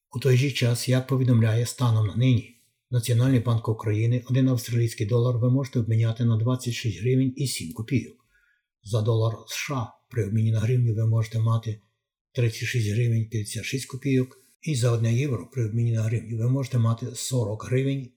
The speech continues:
і сімнадцять копійок. Про прогноз погоди на сьогодні.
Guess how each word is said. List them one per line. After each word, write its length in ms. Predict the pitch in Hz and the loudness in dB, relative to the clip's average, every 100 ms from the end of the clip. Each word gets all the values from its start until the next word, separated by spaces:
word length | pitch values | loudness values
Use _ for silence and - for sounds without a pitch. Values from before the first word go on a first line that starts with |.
| - | -8
і 100 | 127 | -4
сімнадцять 640 | - 117 - - - 117 | 0 -2 -2 -10 -12 -12
копійок. 600 | - 127 131 - - _ _ _ _ _ _ _ _ | -10 -4 -4 -4 -14 _ _ _ _ _ _ _ _
Про 400 | 113 113 120 117 _ | -2 0 0 -4 _
прогноз 300 | 113 113 123 | 0 2 2
погоди 320 | - 117 117 117 | 2 0 2 2
на 80 | |
сьогодні. 500 | 120 139 135 90 90 | 0 2 0 0 -8